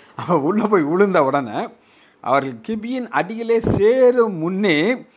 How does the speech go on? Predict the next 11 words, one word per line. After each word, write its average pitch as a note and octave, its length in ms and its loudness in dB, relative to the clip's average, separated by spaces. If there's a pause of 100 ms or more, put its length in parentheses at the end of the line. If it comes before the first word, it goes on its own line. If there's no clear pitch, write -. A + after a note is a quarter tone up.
(320)
சிங்கங்கள் E3+ 500 -2
மேலே D3+ 280 -2
பாய்ந்து D#3+ 760 0
அவர்கள் B2+ 300 -6
எலும்புகளாம் D#3 520 -4
நொறுக்கி F3+ 340 -4
போட்டு. - 260 -20 (1160)
இதாங்க G#2 340 -8 (1000)
மிருகங்கள் C#3 760 2 (840)
தானியேல் B2+ 380 -2
பார்க்குறாரு. G#2+ 380 -12